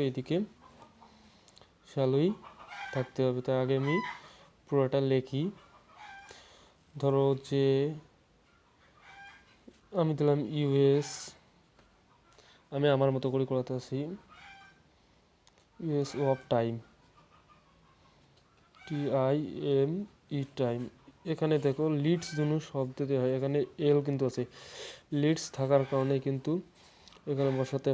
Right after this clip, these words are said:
পারো shall,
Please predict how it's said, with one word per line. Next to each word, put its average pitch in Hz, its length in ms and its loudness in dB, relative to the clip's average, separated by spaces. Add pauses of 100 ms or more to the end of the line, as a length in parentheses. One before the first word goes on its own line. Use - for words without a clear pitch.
পারো 127 240 4 (1800)
shall, 147 340 6